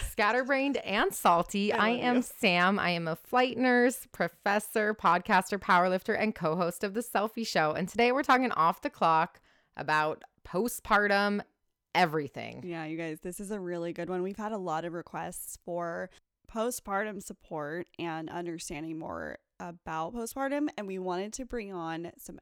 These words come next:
Speaker 2: experts for you. So today is gonna be amazing for all of you. Anyone who's pregnant, going to be pregnant, if you've been pregnant, I just think this is an all-around great episode.
Speaker 1: Yes, providers and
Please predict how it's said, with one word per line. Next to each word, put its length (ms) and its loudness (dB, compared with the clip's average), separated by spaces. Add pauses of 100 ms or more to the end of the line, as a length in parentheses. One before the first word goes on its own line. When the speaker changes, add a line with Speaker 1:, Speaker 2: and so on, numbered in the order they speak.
Speaker 2:
experts 580 -4
for 220 -6
you. 140 -4
So 200 -10
today 600 -4
is 180 -6
gonna 220 -4
be 340 -8 (160)
amazing 720 -14 (120)
for 240 -4
all 160 -4
of 80 -14
you. 180 -12
Anyone 340 -2
who's 320 -4
pregnant, 360 -4
going 120 -4
to 60 -8
be 60 -10
pregnant, 340 -4
if 120 -14
you've 120 -16
been 160 -4
pregnant, 520 -8
I 80 -6
just 140 -10
think 140 -4
this 100 -6
is 120 -10
an 100 -6
all-around 460 -8
great 160 -14
episode. 340 -12
Speaker 1:
Yes, 260 -2
providers 840 2 (140)
and 520 -6